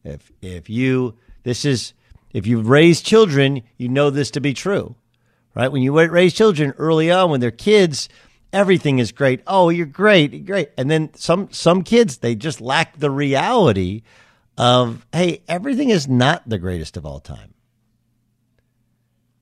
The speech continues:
You know, every effort is not enough effort. But you don't want to kill somebody's spirit when they're five years old and say, "Pff, Art,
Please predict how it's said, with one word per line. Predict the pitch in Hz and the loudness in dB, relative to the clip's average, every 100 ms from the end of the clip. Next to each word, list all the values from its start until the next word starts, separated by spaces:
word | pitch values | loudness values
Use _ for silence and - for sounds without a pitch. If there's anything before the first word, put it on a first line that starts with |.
| _ _ _ _ | _ _ _ _
You | 104 | -8
know, | 123 | -6
every | 170 214 262 175 | -4 -2 0 2
effort | 175 160 147 | 2 2 2
is | 143 113 | 2 0
not | 113 127 127 - | 2 0 0 -2
enough | 110 107 - | 0 -2 -4
effort. | 101 - 69 _ _ _ _ _ _ _ _ _ _ _ _ _ _ _ _ _ _ _ _ _ | -10 -12 -16 _ _ _ _ _ _ _ _ _ _ _ _ _ _ _ _ _ _ _ _ _
But | 113 127 | -4 0
you | 135 | 4
don't | 156 | 4
want | 156 139 | 6 2
to | - | 2
kill | 175 170 | 4 4
somebody's | 151 - 151 139 131 - | 4 4 4 4 2 -2
spirit | - 202 202 - | 0 2 2 0
when | 139 | 0
they're | 127 117 | 0 0
five | - 143 139 | 0 2 2
years | 135 147 135 | 2 2 4
old | 185 156 | 4 4
and | 127 | 2
say, | 123 113 104 | 2 2 0
"Pff, | - - - _ _ - | -4 -10 -12 _ _ -8
Art, | 107 104 - | -2 0 -2